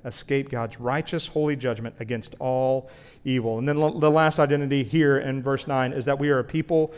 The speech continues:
for his own possession. Look at Exodus nineteen, verses five and six on the screen. This is where a lot of this is coming from. It says, "Now, therefore, if you will indeed obey my voice and keep my covenant,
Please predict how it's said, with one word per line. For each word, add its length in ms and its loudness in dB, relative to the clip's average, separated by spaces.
for 320 4
his 300 0
own 320 -4
possession. 560 -6
Look 200 6
at 160 4
Exodus 340 -2
nineteen, 540 -2
verses 280 -6
five 500 0
and 180 -6
six 340 -2
on 80 -4
the 120 -6
screen. 400 -6
This 140 -8
is 200 -8
where 120 4
a 60 6
lot 240 4
of 80 -2
this 160 -6
is 100 -14
coming 220 -6
from. 220 -10
It 60 -20
says, 140 2
"Now, 220 6
therefore, 460 8
if 120 0
you 140 0
will 480 6
indeed 540 4
obey 340 6
my 180 6
voice 380 4
and 140 -6
keep 280 -2
my 200 0
covenant, 500 2